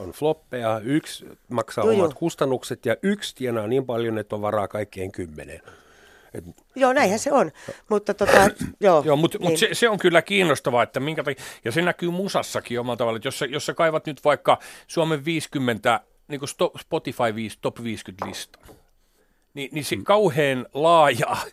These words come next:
Speaker 3: <laughs> musiikillista kirjoa se ei sisällä. Se johtaa just tällaiseen samanlaiseen ilmiöön, että se, ö, kärki, suosituin musa alkaa jäljitellä itseään.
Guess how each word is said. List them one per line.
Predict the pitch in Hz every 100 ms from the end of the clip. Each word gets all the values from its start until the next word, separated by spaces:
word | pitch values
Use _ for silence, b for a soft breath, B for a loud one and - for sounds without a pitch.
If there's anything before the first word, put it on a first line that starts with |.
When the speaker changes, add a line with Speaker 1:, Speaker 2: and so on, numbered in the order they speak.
| -
Speaker 3:
<laughs> | -
musiikillista | 156 143 139 113 117 -
kirjoa | - 147 135 117 98
se | - 123
ei | 127 135 110
sisällä. | - 110 - - - - b b _
Se | 131
johtaa | 151 175 - 139
just | 139 139 -
tällaiseen | 151 147 117 123 113
samanlaiseen | 143 139 123 127 123 107 120 120
ilmiöön, | 143 131 104 98 98
että | 104 - _ 107 - B B
se, | - 139 120 - b b _ _ _
ö, | 123 -
kärki, | - 160 156 131 127 117 _ _ _ _ _ _ _ _
suosituin | - 185 175 131 139 131 123
musa | 143 - 120
alkaa | 113 113 120
jäljitellä | 120 139 135 113 101 92 98
itseään. | 104 104 - - - -